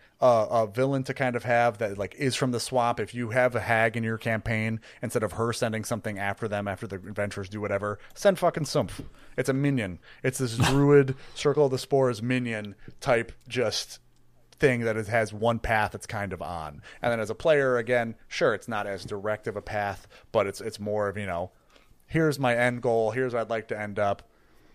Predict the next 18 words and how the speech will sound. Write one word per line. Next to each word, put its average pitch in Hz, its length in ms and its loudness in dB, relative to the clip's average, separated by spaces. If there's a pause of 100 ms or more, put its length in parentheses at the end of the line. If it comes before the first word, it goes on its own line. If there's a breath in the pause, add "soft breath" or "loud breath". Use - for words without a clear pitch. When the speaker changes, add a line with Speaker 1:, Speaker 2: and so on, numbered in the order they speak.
(560 soft breath)
Speaker 1:
And, 139 180 4
like, 117 240 4
I 135 60 2
think 147 220 0
convincing 127 480 -2
him 120 120 -2
to 110 80 -4
stay 117 220 0
in 110 80 -4
a 104 40 -6
campaign, 113 340 -4
again, 123 160 -4
he 139 80 0
doesn't, 135 220 -4 (160)
he's 147 140 -10
not 165 160 -8
very 143 140 -6
smart. 123 340 -8